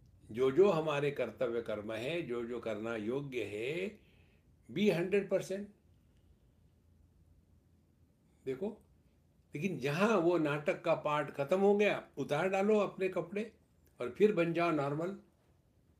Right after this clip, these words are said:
कितनी सिंपल साधना है। लेकिन होता क्या है, हम अपने ये जो औपाधिक अनेकता की काल्पनिक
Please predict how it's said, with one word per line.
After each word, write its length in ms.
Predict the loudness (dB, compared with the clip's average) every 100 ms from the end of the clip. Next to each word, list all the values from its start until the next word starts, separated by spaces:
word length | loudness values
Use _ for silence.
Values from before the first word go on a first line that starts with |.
| _ _ _ _ _ _ _ _ _ _ _ _ _ _ _ _ -10
कितनी 300 | -8 -4 -4
सिंपल 440 | -2 0 0 0 0
साधना 440 | -2 -2 -4 -6
है। 280 | -8 -12 -18 _ _ _ _ _ _ _ _ _ _ -12
लेकिन 180 | -4 -2
होता 420 | -2 -2 0 -2
क्या 240 | -2 -4 -4
है, 500 | -4 -4 -2 -4 -8 -20 -8
हम 220 | 0 0 0
अपने 720 | -4 -4 -6 -4 -2 -4 -8 -14 -10
ये 220 | -4 -2 0
जो 260 | 0 0 2 0 -2 -8 -8 0
औपाधिक 720 | 0 2 0 0 0 -2 -2
अनेकता 600 | -2 2 2 0 -2 -2
की 500 | 0 0 0 -4 -10
काल्पनिक 680 | -4 -2 -2 0 0 0